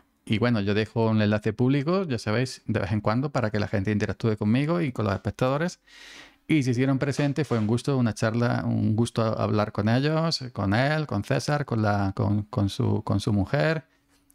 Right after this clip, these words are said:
de, de ambos de Ecuador, allí, hablando, en sintonía de todo tipo de temas y es una cosa maravillosa. Eso es que se hace comunidad.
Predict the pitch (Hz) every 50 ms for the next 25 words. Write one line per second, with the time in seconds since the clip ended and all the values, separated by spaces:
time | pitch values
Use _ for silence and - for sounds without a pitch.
0 | _ _ - 104 104 101 98 98 101 107 107 107 104 104 104 104 101 101 101 98
1 | 101 104 101 104 104 107 - - 98 101 107 107 107 110 113 110 107 101 98 101
2 | - 101 98 101 117 131 139 151 160 165 135 110 104 110 127 151 170 180 185 175
3 | 123 107 107 101 110 120 131 147 160 180 170 - _ _ _ _ _ _ - 117
4 | - 123 113 104 107 104 98 117 135 165 190 190 190 170 135 107 117 113 117 113
5 | 117 107 - - 104 101 92 - 107 123 143 165 175 - - 117 110 - - 151
6 | 151 139 139 123 - 110 104 101 95 92 107 117 - - 98 - - _ _ _
7 | - - 104 98 - 117 - - 107 98 - 107 107 101 - 110 104 - 101 95
8 | 90 90 87 87 95 95 92